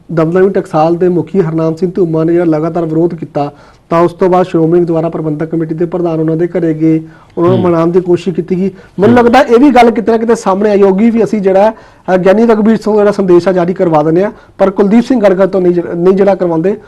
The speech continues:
Speaker 1: ਤੁਸੀਂ ਜਿਹੜਾ ਉੱਥੇ ਟਕਰਾਅ ਵਾਲੀ ਸਥਿਤੀ ਨਾ
Speaker 2: ਨਹੀਂ,
Speaker 1: ਪੈਦਾ
Speaker 2: ਨਹੀਂ,
Speaker 1: ਕਰੋ।
Speaker 2: ਉਹ ਤਾਂ ਤੁਸੀਂ ਕਹਿ ਤਾ ਹੈ।
Speaker 1: ਹਾਂ।
Speaker 2: ਕਹਿ ਤਾਂ ਦੇ ਰਹੇ ਆਪਾਂ ਵੀ ਅਸੀਂ ਜਾਰੀ ਕਰਵਾ ਦਿੰਦੇ ਆ।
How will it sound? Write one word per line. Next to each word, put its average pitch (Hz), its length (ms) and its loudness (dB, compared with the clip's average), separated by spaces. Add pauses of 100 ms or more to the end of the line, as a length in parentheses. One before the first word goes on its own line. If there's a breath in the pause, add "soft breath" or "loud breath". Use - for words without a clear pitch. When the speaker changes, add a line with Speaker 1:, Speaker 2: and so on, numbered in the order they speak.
(140 loud breath)
Speaker 1:
ਤੁਸੀਂ 185 180 -2
ਜਿਹੜਾ 196 200 2
ਉੱਥੇ 190 140 0
ਟਕਰਾਅ 185 360 2
ਵਾਲੀ 190 120 2
ਸਥਿਤੀ 190 280 -6
ਨਾ 175 120 0
Speaker 2:
ਨਹੀਂ, 277 140 2
Speaker 1:
ਪੈਦਾ 349 140 4
Speaker 2:
ਨਹੀਂ, 185 100 2
Speaker 1:
ਕਰੋ। 123 200 0
Speaker 2:
ਉਹ 160 40 4
ਤਾਂ 254 120 2
ਤੁਸੀਂ 240 260 2
ਕਹਿ 302 160 4
ਤਾ 294 100 2
ਹੈ। 120 240 0
Speaker 1:
ਹਾਂ। 147 300 -6 (140)
Speaker 2:
ਕਹਿ 143 180 4
ਤਾਂ 220 120 2
ਦੇ 226 160 4
ਰਹੇ 277 120 6
ਆਪਾਂ 165 280 2 (340 soft breath)
ਵੀ 180 120 4
ਅਸੀਂ 202 140 -2
ਜਾਰੀ 185 240 2
ਕਰਵਾ 175 300 4
ਦਿੰਦੇ 165 280 6
ਆ। 107 100 -2